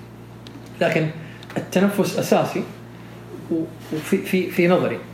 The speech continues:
قدسية التنفس إنه هو، آم،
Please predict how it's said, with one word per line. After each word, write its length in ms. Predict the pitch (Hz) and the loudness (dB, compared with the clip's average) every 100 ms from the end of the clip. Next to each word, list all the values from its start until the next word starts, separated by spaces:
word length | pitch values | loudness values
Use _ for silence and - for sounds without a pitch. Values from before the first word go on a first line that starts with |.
| - | 0
قدسية 440 | - 156 226 220 - | 2 4 4 4 2
التنفس 640 | - 185 214 254 240 - | 2 2 2 2 0 0
إنه 140 | 160 | 0
هو، 420 | 160 185 175 180 175 - - - - - - - - - | 4 4 4 4 0 -8 -14 -16 -16 -16 -16 -16 -12 0
آم، 320 | 143 131 127 | 4 4 2